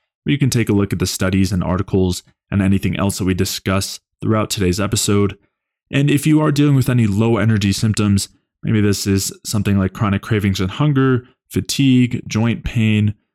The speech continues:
weight gain, digestive symptoms, brain fog, poor sleep, hormonal imbalances, or any other low energy symptoms or chronic health issues, maybe this is something like heart disease or diabetes or an autoimmune condition,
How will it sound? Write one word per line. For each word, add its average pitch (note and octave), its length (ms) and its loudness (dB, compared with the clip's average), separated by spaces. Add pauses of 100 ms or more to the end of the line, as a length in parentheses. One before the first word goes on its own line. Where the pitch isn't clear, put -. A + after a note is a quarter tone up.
(140)
weight G#2+ 260 2
gain, G#2 540 0
digestive G#2 480 -2
symptoms, G2+ 680 0
brain G#2+ 300 0
fog, G2+ 420 -2 (160)
poor A#2+ 180 2
sleep, G#2+ 380 0
hormonal G#2 500 0
imbalances, G2+ 760 0 (360)
or C3+ 200 0
any A#2+ 240 2
other G#2+ 240 2
low G#2+ 280 0
energy F#2+ 360 2
symptoms G#2 560 0
or G#2+ 80 -2
chronic F#2+ 380 -2
health D3+ 280 -2
issues, A#2 560 0 (260)
maybe F#2+ 160 0
this F#2 160 0
is F#2 120 -4
something F#2+ 260 0
like F2+ 160 0
heart F#2+ 160 -2
disease F#2 420 0
or F2+ 60 -6
diabetes F2+ 640 -2
or E2+ 60 -4
an E2+ 80 -2
autoimmune F#2 420 0
condition, F2+ 500 0